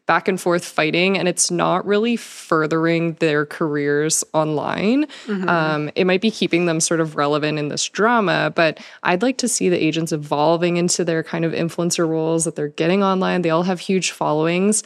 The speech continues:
Speaker 1: And I'm seeing some people make, like, some cool TikToks, but a lot of it's still kind of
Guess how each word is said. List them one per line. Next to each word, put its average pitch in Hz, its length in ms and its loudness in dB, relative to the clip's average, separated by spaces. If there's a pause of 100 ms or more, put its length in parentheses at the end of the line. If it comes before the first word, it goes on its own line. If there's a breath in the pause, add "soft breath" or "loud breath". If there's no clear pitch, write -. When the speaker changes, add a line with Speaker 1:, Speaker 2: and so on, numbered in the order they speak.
(280 loud breath)
Speaker 1:
And 170 480 0 (160)
I'm 208 100 2
seeing 277 240 2
some 208 280 0
people 220 280 -2
make, 208 240 -2
like, 208 140 -2
some 214 180 -4
cool 208 220 -2
TikToks, 214 560 -4
but 190 100 -2
a 180 60 2
lot 165 220 2
of 170 60 -4
it's 190 180 -2
still 160 260 -4
kind 165 240 -6
of 156 180 -4